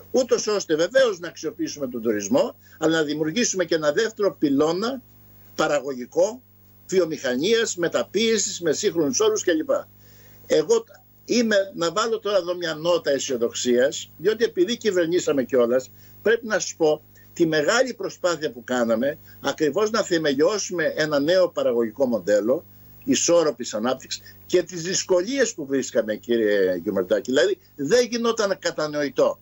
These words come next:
Αυτό που σήμερα βλέπουμε και το λέει όλος ο κόσμος, ότι η μεγάλη μας και η μονόπλευρη εξάρτηση από τον τουρισμό, την ναυτιλία, την, ε, τον επισιτισμό,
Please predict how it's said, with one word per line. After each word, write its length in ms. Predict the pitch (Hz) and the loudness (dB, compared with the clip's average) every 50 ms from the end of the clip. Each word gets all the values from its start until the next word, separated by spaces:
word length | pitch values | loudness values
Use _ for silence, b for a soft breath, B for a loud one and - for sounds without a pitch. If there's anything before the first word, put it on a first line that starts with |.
| b b b | b b b
Αυτό 320 | b 135 139 - - 226 226 | b -4 -2 0 0 -2 -2
που 100 | 226 196 | 0 -2
σήμερα 440 | - - 226 240 226 220 202 180 156 | -4 -2 -4 -4 -4 -2 0 -2 0
βλέπουμε 480 | 143 160 180 208 208 - - 180 175 | 0 0 0 0 -2 -4 -4 -4 -4
και 140 | - - 160 | -4 -4 -2
το 100 | - 165 | -2 0
λέει 140 | 180 208 226 | 2 4 4
όλος 220 | 277 285 240 185 | 4 2 0 -2
ο 100 | 185 - | -4 -2
κόσμος, 460 | - 151 143 135 123 135 151 160 - B B B B B B - | 0 2 2 2 0 -4 -8 -10 -10 B B B B B B 0
ότι 420 | 170 180 196 190 - 190 180 160 - | 0 2 2 0 -4 -8 -8 -8 -4
η 140 | 139 156 | -4 -4
μεγάλη 520 | 151 156 147 139 139 170 202 220 226 220 214 | 0 0 0 2 2 2 2 0 0 -2 -2
μας 260 | 196 185 160 - - | -2 -4 -4 -4 -8
και 120 | - - 165 | -2 0 0
η 100 | 156 151 | 0 2
μονόπλευρη 600 | 147 147 143 165 214 233 - 190 165 147 147 147 | 2 0 2 2 0 0 0 -2 -4 -2 -2 -2
εξάρτηση 600 | 135 - - - 196 180 170 - 156 131 - 147 | -2 -2 -2 0 0 0 0 -2 -6 -6 -4 -2
από 100 | 139 127 | -2 -2
τον 120 | - 139 127 | -2 -4 -2
τουρισμό, 600 | 139 139 139 135 123 147 175 196 190 160 - - b b b b b - | 0 0 0 0 -2 0 2 2 2 2 0 -4 b b b b b -8
την 120 | - 147 | -4 0
ναυτιλία, 760 | 151 151 131 - - 131 131 147 185 214 185 156 120 101 - - _ _ _ _ _ _ _ _ | 0 0 0 0 -4 -4 0 0 2 2 2 2 0 -2 -6 -16 _ _ _ _ _ _ _ _
την, 260 | - 143 143 156 165 - | -2 -2 -2 -2 -2 0
ε, 420 | - 143 139 139 135 175 170 120 | 2 4 6 6 4 4 0 0
τον 180 | - 143 147 147 | 0 0 0 0
επισιτισμό, 880 | 135 123 143 123 - 127 117 - 123 - 131 165 190 190 180 - - | 0 -2 -2 -2 -2 -2 -2 0 -2 -2 0 2 4 4 2 2 -2